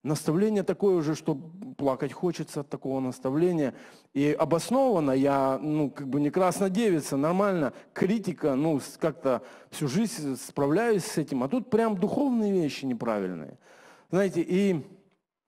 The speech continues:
потом вдруг Бог начал наводить свой порядок. Знаете, у меня мое состояние было уже, ну, все, вот, вот, вот, вот все, грань.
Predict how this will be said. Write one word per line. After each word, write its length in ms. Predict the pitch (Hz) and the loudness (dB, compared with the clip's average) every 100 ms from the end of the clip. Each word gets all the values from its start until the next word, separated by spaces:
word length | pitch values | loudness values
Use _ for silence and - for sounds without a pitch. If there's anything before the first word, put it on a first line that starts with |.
| _ _ _ _ _ _ _ - - | _ _ _ _ _ _ _ -10 -4
потом 300 | 156 214 165 | 0 0 0
вдруг 220 | 156 151 | 0 0
Бог 240 | 147 143 | 0 -2
начал 260 | 151 139 127 | -2 -4 -4
наводить 420 | 117 117 110 117 | -6 -4 -4 -6
свой 240 | - 113 104 | -6 -4 -4
порядок. 600 | 104 104 90 85 - _ _ _ - - - | -4 -6 -8 -12 -18 _ _ _ -20 -20 -4
Знаете, 220 | 196 208 | 0 2
у 20 | 196 | 2
меня 160 | 240 | 2
мое 240 | 226 240 247 | 2 2 2
состояние 600 | 226 - 220 294 262 233 | -2 -2 0 0 2 2
было 300 | 190 214 170 - | 2 2 2 -2
уже, 400 | 170 185 202 165 | -4 2 2 2
ну, 140 | 208 233 | 0 0
все, 360 | - 165 175 | 0 2 2
вот, 260 | 127 165 - | 2 0 -2
вот, 440 | 175 175 - - - | 0 0 0 -14 -8
вот, 260 | 160 160 - _ | -6 -6 -8 _
вот 140 | 180 147 139 123 - | -4 -4 -10 -18 -2
все, 180 | - | 0
грань. 360 | 143 165 151 101 | 2 4 2 0